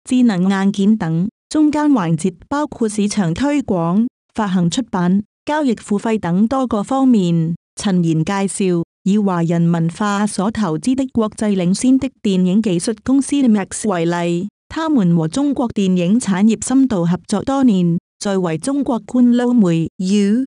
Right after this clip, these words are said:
質觀影體驗的同時，也同製片方、發行方和影院一起享受到了中國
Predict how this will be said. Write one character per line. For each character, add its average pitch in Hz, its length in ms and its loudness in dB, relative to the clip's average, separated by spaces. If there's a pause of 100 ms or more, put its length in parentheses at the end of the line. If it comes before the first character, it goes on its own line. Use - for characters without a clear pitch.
質 311 160 -6 (140)
觀 262 200 2
影 202 220 4
體 220 100 -4 (220)
驗 185 100 2
的 220 140 -2
同 180 240 -2
時， 180 360 -2 (220)
也 185 200 -2
同 180 220 0
製 220 180 -2
片 208 260 2
方、 247 460 -2 (260)
發 220 140 -2
行 180 240 0
方 277 240 0
和 202 180 2
影 175 300 2
院 170 340 2
一 247 60 2
起 208 260 0
享 214 240 0
受 208 240 -2
到 208 220 -2
了 202 160 2
中 294 240 0
國 226 160 -2